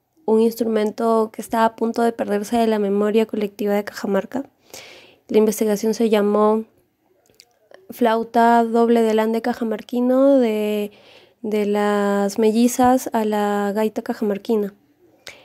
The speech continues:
Y esta investigación me permitió conocer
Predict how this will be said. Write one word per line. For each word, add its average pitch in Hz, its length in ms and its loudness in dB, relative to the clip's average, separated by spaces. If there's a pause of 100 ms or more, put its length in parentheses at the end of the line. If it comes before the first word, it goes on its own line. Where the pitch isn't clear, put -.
(240)
Y 208 460 0
esta 220 160 -2
investigación 233 640 0
me 240 100 2
permitió 226 580 0
conocer 226 760 -2